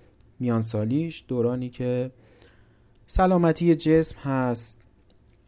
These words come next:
جوانی هست، ثروتی هست. می‌دونی که فردوسی همهٔ ثروتش هم به پای شاهنامه می‌ریزه، اما وقتی کم کم سن بالاتر میره، فقر میاد،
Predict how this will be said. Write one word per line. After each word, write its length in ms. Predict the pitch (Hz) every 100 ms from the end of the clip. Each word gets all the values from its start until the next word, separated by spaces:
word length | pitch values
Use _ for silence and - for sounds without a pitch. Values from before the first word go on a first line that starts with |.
| _ _ _
جوانی 720 | - 117 120 117 120 143 143
هست، 540 | 123 123 120 117 113 -
ثروتی 720 | - 113 107 107 127 - 123
هست. 320 | 120 117 -
می‌دونی 260 | 120 123 113
که 100 | 117
فردوسی 440 | 113 107 107 143
همهٔ 320 | 123 120 139
ثروتش 640 | 143 110 107 107 101 104
هم 120 | 101 104
به 100 | 107
پای 180 | 104
شاهنامه 440 | 107 - 107 101 104
می‌ریزه، 340 | 107 107 113 _ _ _ - - - -
اما 180 | - 190
وقتی 220 | 175 -
کم 220 | 165 143 131
کم 180 | 143
سن 400 | 143 - 131 147 131 123
بالاتر 580 | 117 113 110 117 127 139
میره، 440 | 131 123 117 117 - _ _ _ _ _
فقر 540 | - - 127 143 139
میاد، 540 | 123 123 117 113 110